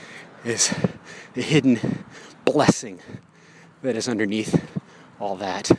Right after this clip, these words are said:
And a lot of you know who I am, what I listen to, what I try to be. And I hope to be a little bit contagious. I know some of you choose to go your own way or ignore me. Hey, that's fine too. That's what you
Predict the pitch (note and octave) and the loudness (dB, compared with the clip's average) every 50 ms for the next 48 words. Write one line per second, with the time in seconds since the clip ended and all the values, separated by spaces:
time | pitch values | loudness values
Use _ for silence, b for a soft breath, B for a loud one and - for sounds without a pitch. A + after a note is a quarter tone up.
0 | - _ _ b b b b b b b b b b b _ _ - - - - | 2 _ _ b b b b b b b b b b b _ _ -20 -20 -16 -12
1 | A2+ - - - B B B B B B - - B B B B B B B B | -10 -8 -8 -8 B B B B B B -20 -20 B B B B B B B B
2 | B B D#3 D3+ C3+ B2 A#2+ A#2+ A#2+ A2+ - A#2 B2+ A#2+ A2 G#2+ G#2+ G2+ A2 A2 | B B 0 2 2 4 4 2 2 2 0 0 -2 -2 -2 0 -2 0 0 -2
3 | G#2 G#2+ A2 B B B B B B B B B B B2+ B2 A2+ A#2+ A2+ A2 - | -2 -4 -6 B B B B B B B B B B -2 0 0 2 2 0 0
4 | - B2+ G#2+ - - A#2 A#2+ B2 A2 G2+ - - B2+ A2+ A2+ A2 G2+ A#2 A#2 A2+ | 0 -2 -4 -4 -2 0 2 2 2 2 2 2 0 0 0 2 2 4 4 4
5 | G#2+ - - - - B B B B B B B B B B B - - - - | 4 2 -2 -2 -4 B B B B B B B B B B B -18 -18 -18 -18
6 | - - B B B B B B B B B B B B B B B B B B | -16 -12 B B B B B B B B B B B B B B B B B B
7 | B2 B2 C#3 C3+ - - - - C3+ B2 A#2 B2+ C#3+ D3 A2+ B2+ A#2+ - - A2+ | 0 2 2 2 2 2 -2 2 2 4 8 8 8 8 8 4 -2 -4 -4 -4
8 | - B2 A#2 A#2 A2+ B2 - - - - - - - B B B B B B B | 0 0 0 2 2 0 0 2 2 0 0 -2 -4 B B B B B B B
9 | B B - - C3 A#2+ A2+ G#2+ - - D3 C3+ C3 B2 C3 C3 - D3+ C#3 - | B B -10 -6 -4 -2 -2 0 0 2 2 2 2 2 0 -2 0 0 -2 -2
10 | - - B2 A#2 - B2 B2+ C3 B2+ C3+ B2+ A#2 A#2 A#2+ B2 C3+ B2+ B2 A2+ A2 | -2 -6 -8 -6 -2 0 2 4 6 6 4 4 2 2 4 6 6 6 6 6
11 | B2 B2 C3 C3+ C#3+ D3 C#3 B B B B B B B - A#3 A3 G#3+ G3+ - | 4 4 6 6 6 4 2 B B B B B B B 0 2 4 4 4 4
12 | - - F#3 F3 E3+ - F3+ F#3 C#3+ A#2+ B B B B B C#3+ D3 - - D3+ | 4 2 2 2 2 4 4 4 4 4 B B B B B -4 -4 0 0 0
13 | B2 B2 A#2+ A2+ | 0 0 -2 -4